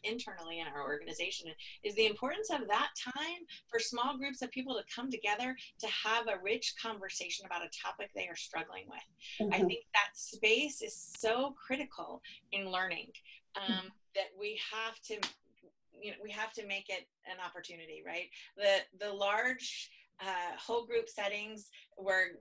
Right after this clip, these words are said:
Speaker 1: you know, information is given, the individual reading, sure, but that opportunity for me to work with four or five people around something that's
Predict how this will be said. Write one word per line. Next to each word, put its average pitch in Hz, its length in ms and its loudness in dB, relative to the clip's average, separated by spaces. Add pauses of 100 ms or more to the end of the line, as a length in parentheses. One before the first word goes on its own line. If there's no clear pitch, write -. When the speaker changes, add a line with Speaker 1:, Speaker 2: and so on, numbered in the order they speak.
(200)
Speaker 1:
you 190 140 -2
know, 175 140 2
information 214 500 -2
is 196 160 -4
given, 196 560 2
the 175 140 4 (120)
individual 214 600 2
reading, 208 400 2
sure, 214 420 2
but 202 140 6
that 185 160 6 (120)
opportunity 269 600 0
for 226 160 -6
me 214 300 -2 (180)
to 220 100 -2
work 214 360 4
with 214 260 -2
four 302 180 -2
or 349 60 -2
five 226 380 2
people 226 280 -2
around 202 300 0
something 339 420 -10
that's 311 220 -6